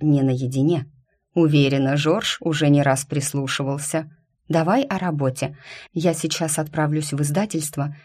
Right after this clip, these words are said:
которое печатает последние книги Сюзанны. Узнаю про условия, потом вернусь и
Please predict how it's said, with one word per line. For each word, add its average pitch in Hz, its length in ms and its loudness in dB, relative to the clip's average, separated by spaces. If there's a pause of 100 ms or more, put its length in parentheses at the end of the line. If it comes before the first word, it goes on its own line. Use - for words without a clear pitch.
которое 160 460 2
печатает 156 580 0
последние 156 580 4
книги 156 340 2
Сюзанны. 147 680 0 (240)
Узнаю 170 420 2
про 160 160 -4
условия, 147 680 0 (260)
потом 170 300 4
вернусь 180 460 2
и 208 140 -2